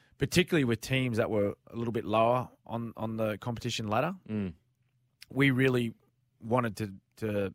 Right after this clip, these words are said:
Speaker 1: take a game, uh, to that team that we would take against, say, a team in the top four.
Speaker 2: Yeah.
Speaker 1: It didn't matter. Like,
Speaker 2: Mm.
Speaker 1: there was no, there was no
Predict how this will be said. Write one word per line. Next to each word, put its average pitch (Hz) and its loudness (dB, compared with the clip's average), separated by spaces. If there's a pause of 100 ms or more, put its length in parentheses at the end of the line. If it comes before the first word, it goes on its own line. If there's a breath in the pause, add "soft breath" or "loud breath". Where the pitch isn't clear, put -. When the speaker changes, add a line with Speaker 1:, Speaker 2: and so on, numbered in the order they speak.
Speaker 1:
take 123 -4
a 117 -8
game, 107 0 (1600)
uh, 95 -4 (100)
to 143 2
that 113 0
team 107 -6
that 117 0
we 113 -2
would 104 -6
take 110 -4
against, 107 -8
say, 110 -4
a 107 -8
team 110 -6
in 107 -10
the 101 -6
top - -6
four. 82 -10 (160)
Speaker 2:
Yeah. 87 -6 (320)
Speaker 1:
It 117 -4
didn't 135 0
matter. 101 -2 (480)
Like, 104 2
Speaker 2:
Mm. - -10
Speaker 1:
there 120 4
was 117 0
no, 139 6
there 123 -2
was 113 0
no 131 2